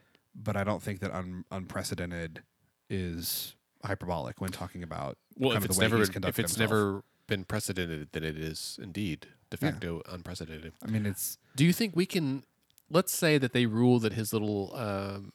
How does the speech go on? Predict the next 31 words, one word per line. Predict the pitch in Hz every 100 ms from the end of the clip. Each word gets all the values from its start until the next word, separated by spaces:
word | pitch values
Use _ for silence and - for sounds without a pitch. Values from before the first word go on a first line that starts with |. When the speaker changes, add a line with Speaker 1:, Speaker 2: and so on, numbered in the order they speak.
| _
Speaker 2:
magic | - 117 117 110 -
phone | - 117
booth | 110 113 135 - -
is, | 101 98 98 - - _ _ _ _ -
uh, | - 104 98 _ _ _ _ -
in | - 107 101 98 92 _ _ _ -
illegal | 117 110 110
use | 101 101
of | -
funds | - 156 131
and | 113
all | 101
that, | 101 101
and |
they | 98 85 -
take | - 147
it |
away | 113 98
from | 82 69
him. | - 87 _ _ - _ -
Can | 117
we |
get | 147 175 -
that | 131 147
and | 104
use | 110
it | 120
as |
a | 101
podcast | - 117 117 127 123
studio? | - 127 127 135